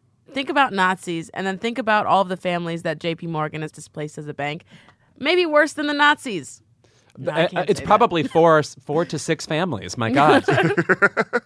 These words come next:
Speaker 3: The, actually, what's wilder than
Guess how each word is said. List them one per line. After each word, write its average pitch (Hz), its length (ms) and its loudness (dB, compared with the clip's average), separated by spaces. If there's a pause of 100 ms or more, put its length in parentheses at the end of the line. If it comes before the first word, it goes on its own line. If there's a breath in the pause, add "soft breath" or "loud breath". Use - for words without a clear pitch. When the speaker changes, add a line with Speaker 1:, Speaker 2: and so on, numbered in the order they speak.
(840 loud breath)
Speaker 3:
The, 113 180 -10 (100)
actually, 247 340 -2
what's 175 240 -6
wilder 90 600 -2
than 87 420 -6